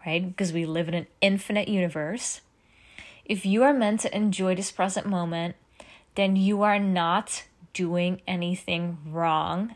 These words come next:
and you are not missing something, right? A step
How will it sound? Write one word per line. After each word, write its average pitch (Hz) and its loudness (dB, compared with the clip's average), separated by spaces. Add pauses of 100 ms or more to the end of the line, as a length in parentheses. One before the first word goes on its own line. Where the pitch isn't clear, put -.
and 180 2
you 175 2
are 175 0
not 170 -2
missing 175 -4
something, 175 -8 (1300)
right? 349 2 (1000)
A 214 4
step - 4